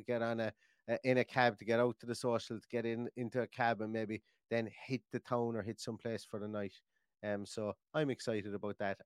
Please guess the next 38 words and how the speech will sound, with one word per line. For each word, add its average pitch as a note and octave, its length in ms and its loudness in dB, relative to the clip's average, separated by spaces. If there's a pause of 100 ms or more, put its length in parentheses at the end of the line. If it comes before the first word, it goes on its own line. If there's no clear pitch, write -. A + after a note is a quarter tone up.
and A2+ 100 -4
I G#2 40 0
hope G#2+ 240 0
you A2+ 260 -4
are G#2 140 -4
all G2 240 -2
excited G2 320 -6
about G2 200 -6
the - 140 -8
game G2+ 100 0
as G2 100 -4
well. G2+ 120 2 (360)
Gonna F3+ 160 10
try G#3 220 10
and G3+ 120 6
get G#3 200 10
to G3 140 10
Team F#3+ 220 4
Sheet F3+ 200 0
Tantrum, F3 360 6
as D#3 100 2
I E3+ 60 6
said E3 320 4 (340)
to F3+ 80 8
everybody. E3 540 6 (240)
Uh, D3 120 8
we'll D3 120 6
try F#3+ 200 8
and F3 120 4
do F3 100 8
one E3 140 6
outside D3 320 2
Villa C#3+ 160 2
Park. C#3+ 260 4
As C#3 160 0
you C#3+ 140 0
all C3+ 160 0
know, C3 260 0